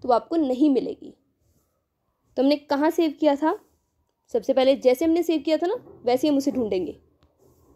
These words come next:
थ्री डॉट्स पे क्लिक किया, हमने सेव किया था फ़ोन में,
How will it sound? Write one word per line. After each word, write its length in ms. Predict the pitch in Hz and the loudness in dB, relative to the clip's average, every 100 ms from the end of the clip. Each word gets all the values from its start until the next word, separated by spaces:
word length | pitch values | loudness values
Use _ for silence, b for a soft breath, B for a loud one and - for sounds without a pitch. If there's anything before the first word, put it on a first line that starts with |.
| _ _ | _ _
थ्री 120 | 254 | 0
डॉट्स 240 | 262 254 254 | 2 2 0
पे 100 | 285 | -6
क्लिक 240 | 285 277 | -6 -6
किया, 280 | - 285 392 _ _ _ _ _ _ _ - | -2 -2 -2 _ _ _ _ _ _ _ -8
हमने 200 | 233 254 | -2 0
सेव 220 | 262 254 | 0 -2
किया 140 | 262 247 | 0 0
था 120 | 269 | 0
फ़ोन 360 | 269 247 220 233 | 0 0 0 0
में, 180 | 269 | -2